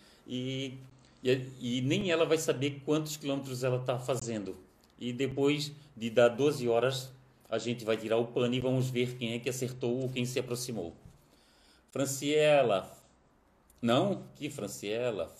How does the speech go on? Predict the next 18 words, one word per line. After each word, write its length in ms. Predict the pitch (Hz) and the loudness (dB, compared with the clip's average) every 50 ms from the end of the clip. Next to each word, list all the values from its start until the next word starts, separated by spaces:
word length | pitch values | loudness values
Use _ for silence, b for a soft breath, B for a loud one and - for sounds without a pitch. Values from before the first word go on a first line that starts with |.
| - - - | -20 -14 -8
Franciele, 880 | - 139 147 151 147 - - 135 135 139 143 143 143 143 131 117 104 101 | -6 -6 -4 -4 -6 -8 -6 -2 0 0 2 2 2 2 2 2 0 -2
a 60 | 95 | -4
Fran, 500 | - - - 127 131 131 127 113 104 - - - - b b b b b b b b b b b b b b - - | -4 -2 -2 0 2 2 2 0 -2 -4 -8 -14 -18 b b b b b b b b b b b b b b -10 -4
massoterapeuta. 1120 | 110 113 110 - 123 104 - 113 101 101 98 - - 127 131 135 127 110 - 101 87 82 - - - _ _ _ _ | -2 -2 -2 -2 -4 -4 0 2 2 2 0 0 0 2 2 2 2 2 0 -2 -2 -4 -10 -18 -20 _ _ _ _
A 120 | 90 92 | -10 -10
Fran 280 | - - - 107 107 98 | -8 -6 -6 -4 -4 -4
Rasch 360 | 95 101 113 120 113 - - | -2 0 0 0 0 -2 -4
tá 100 | - 104 | -4 -2
aí. 440 | 92 95 104 113 123 131 135 139 135 - - - _ b b b b b b b b b b b - 123 139 | -2 -2 -2 -4 -6 -6 -8 -10 -12 -16 -20 -20 _ b b b b b b b b b b b 0 2 2
Iron 140 | 143 131 127 | 2 2 0
Mindy, 500 | 127 123 131 139 147 143 131 127 127 127 | 0 0 0 0 -2 -2 -2 -2 0 -2
assessoria 520 | 120 127 127 123 - 123 117 113 120 120 113 | -2 -2 -4 -6 -4 -4 -2 0 0 0 2
tá 120 | 117 110 | 2 2
aí. 280 | 117 120 127 131 131 131 | 2 0 0 0 0 2
Iron 220 | 117 113 107 110 | 2 0 0 -2
Mindy 320 | 107 110 113 120 123 110 104 | -4 -4 -4 -4 -4 -2 -2
aí, 240 | 101 104 110 127 | -4 -4 -4 -4
ó. 60 | 131 | -4